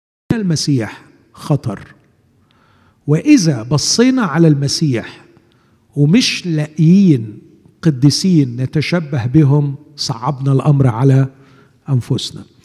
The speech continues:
فالأمر الأول فيه خطورة، الأمر الثاني فيه صعوبة. فإحنا محتاجين أن ندرك أنه مفيش تعارض، لأنه هؤلاء القديسين كان من المستحيل أن يكونوا قديسين دون أن يكونوا قد تشبهوا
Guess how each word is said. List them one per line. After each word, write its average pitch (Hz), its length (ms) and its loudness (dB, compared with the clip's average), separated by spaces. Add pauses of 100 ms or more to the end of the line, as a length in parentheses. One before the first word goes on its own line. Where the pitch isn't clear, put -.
(280)
فالأمر 131 1200 -2
الأول 247 340 -2
فيه - 160 -6
خطورة، 208 500 -4
الأمر 170 420 -4
الثاني 156 380 0
فيه 156 380 4 (680)
صعوبة. 113 540 -4
فإحنا 165 340 -6
محتاجين 170 720 -6 (120)
أن 156 240 0
ندرك 180 420 0
أنه 151 180 -2
مفيش 156 320 -4
تعارض، 156 520 -4
لأنه 151 320 -4
هؤلاء 147 420 0
القديسين 151 640 -6 (240)
كان 156 240 -2
من 135 120 -4
المستحيل 127 560 -4
أن 143 140 -4
يكونوا 151 360 -2
قديسين 139 600 -6
دون 143 180 2
أن 143 200 -4
يكونوا 135 400 0
قد 139 140 -6
تشبهوا 127 680 0